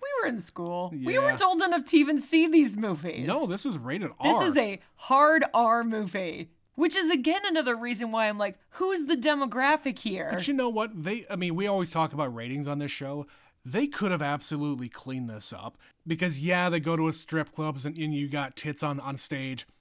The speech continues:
Speaker 2: Yeah, you got the naked girls in the cop car. You can clean that up and, and cover them up. Like, you could put fucking tassels on the women. I don't care.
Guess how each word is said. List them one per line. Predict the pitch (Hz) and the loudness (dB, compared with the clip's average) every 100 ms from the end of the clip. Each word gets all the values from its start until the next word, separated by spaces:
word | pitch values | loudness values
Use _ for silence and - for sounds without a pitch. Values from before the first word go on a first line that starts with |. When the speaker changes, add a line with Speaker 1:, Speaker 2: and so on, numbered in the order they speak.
| _ - | _ -8
Speaker 2:
Yeah, | 156 165 170 | -2 0 2
you | 160 | 0
got | 160 160 | 0 0
the | 160 | -2
naked | 156 151 147 143 | 0 -2 -4 -4
girls | 156 156 139 | -2 0 -2
in | 147 147 | -6 -6
the | |
cop | 143 147 135 - | -4 -2 -2 -2
car. | 151 135 127 127 - _ - | -4 -2 -4 -6 -10 _ -8
You | 156 220 | 0 0
can | 220 165 | 2 -2
clean | - 175 160 | -2 0 0
that | 151 147 | 0 0
up | 143 147 | 0 -2
and, | 151 143 | -4 -6
and | 143 151 - | -6 -8 -8
cover | - 165 156 147 | -2 0 0 -2
them | 143 135 | -2 -2
up. | 139 165 - - _ | -2 -2 -6 -20 _
Like, | 175 170 | -4 -2
you | 208 | -2
could | 160 | 0
put | 208 | -2
fucking | - 220 208 | 0 0 -2
tassels | - 196 196 185 170 | 0 4 4 2 -2
on | 160 147 | -2 -2
the | |
women. | 135 127 127 | -4 -6 -6
I | 165 214 | -2 0
don't | 190 151 | 0 -2
care. | - 127 123 | -8 -6 -6